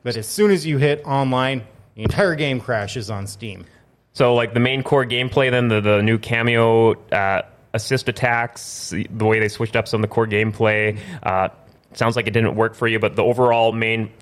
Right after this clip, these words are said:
Speaker 2: fighting feel, play control, would you say it's still kinda like the same
Speaker 1: No.
Speaker 2: Mortal Kombat you know and love, or they switch it up enough to where, hey, this doesn't seem right?
Speaker 1: It's, it's like a, I mean, it's kind of the same gameplay as eleven, but it's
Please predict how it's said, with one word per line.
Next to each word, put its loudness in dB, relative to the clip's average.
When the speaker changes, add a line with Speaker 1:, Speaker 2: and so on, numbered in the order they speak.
Speaker 2:
fighting -2
feel, 0
play 0
control, 0
would -2
you -4
say -2
it's -2
still 2
kinda -4
like 0
the -12
same 0
Speaker 1:
No. -4
Speaker 2:
Mortal 0
Kombat 0
you -2
know 2
and 0
love, 0
or 4
they -2
switch 0
it 0
up 0
enough 0
to -4
where, 4
hey, -2
this -4
doesn't -2
seem 0
right? -2
Speaker 1:
It's, -2
it's -4
like 0
a, 2
I -6
mean, -2
it's -8
kind -2
of -6
the -8
same -4
gameplay -2
as -2
eleven, -2
but 0
it's -6